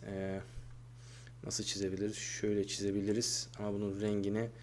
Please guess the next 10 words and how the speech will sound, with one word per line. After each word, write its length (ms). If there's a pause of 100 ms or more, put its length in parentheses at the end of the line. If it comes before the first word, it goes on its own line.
(560)
şöyle, 380
e, 540
hangi 280
renk 240
yapalım? 360
Şöyle 200
açık 300
bir 60
renk 260
yapalım. 340